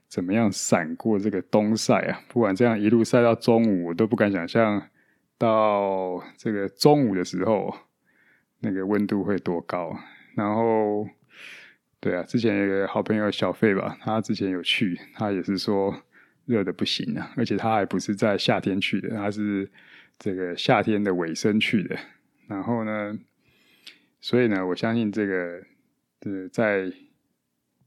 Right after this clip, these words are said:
台东要骑车，早上要骑车，你骑得再早，我觉得好像都很难，反而可能都要练下午的会比较适合。然后呢，去到那边，当然第一天是报到，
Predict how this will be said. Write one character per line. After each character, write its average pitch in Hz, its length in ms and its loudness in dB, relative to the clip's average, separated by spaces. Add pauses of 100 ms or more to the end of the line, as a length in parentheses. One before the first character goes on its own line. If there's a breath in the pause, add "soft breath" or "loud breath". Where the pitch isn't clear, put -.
台 95 240 -4
东 104 200 -2
要 107 160 -2
骑 92 320 -4
车， 95 300 -2
早 92 220 -2
上 110 180 -2
要 104 80 -2
骑 95 160 -2
车， 95 160 -4
你 92 180 -2 (140)
骑 - 280 -2
得 92 120 -4
再 98 420 4
早， - 320 -4 (240)
我 107 120 -2
觉 90 120 -4
得 95 140 0
好 95 100 -2
像 92 200 -2
都 95 180 -2
很 90 200 -4
难， 76 200 -4 (680 soft breath)
反 95 120 -4
而 90 160 -4
可 104 120 -4
能 92 160 -4
都 104 120 0
要 104 120 2
练 101 220 0
下 90 340 2
午 76 140 -4
的 - 180 -6
会 95 120 -2
比 82 80 -8
较 85 160 -2
适 87 260 -4
合。 - 140 -10 (1400 soft breath)
然 123 180 0
后 151 140 4
呢， 143 340 4
去 160 240 2
到 160 160 4
那 160 80 2
边， 156 240 2
当 147 140 4
然 127 100 4
第 131 160 4
一 - 20 0
天 135 420 2
是 127 220 0
报 120 280 4
到， 123 280 2